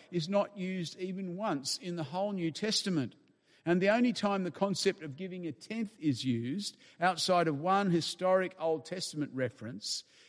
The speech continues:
is when Jesus criticises the Pharisees for their legalistic pettiness. So the practice of tithing is not what the New Testament commends. No, rather, what the New Testament teaches is generosity,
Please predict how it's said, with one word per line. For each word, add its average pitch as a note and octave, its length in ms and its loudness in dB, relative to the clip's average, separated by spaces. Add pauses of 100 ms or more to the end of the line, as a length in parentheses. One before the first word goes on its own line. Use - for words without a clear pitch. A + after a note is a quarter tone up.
is E3 160 2
when E3 240 2
Jesus F3+ 480 0
criticises E3+ 840 0
the C#3 100 -8
Pharisees F3 960 -4 (240)
for E3 180 2
their D#3+ 200 6
legalistic D#3 720 2
pettiness. F#3+ 720 0 (1000)
So F3+ 120 0
the F3 120 -2
practice A#3 420 -2 (120)
of D#3 160 -2
tithing C3+ 440 0
is C#3 160 -4
not F3 140 -2
what F3 100 -14
the E3 80 -8
New D#3+ 140 -8
Testament B2+ 460 -12
commends. D#3 720 0 (500)
No, E3+ 160 6
rather, E3 540 4 (100)
what G#3 180 0
the G3+ 80 -4
New G3 180 2
Testament G#3+ 460 0
teaches C3 440 -4
is D#3+ 180 -6
generosity, D#3 960 2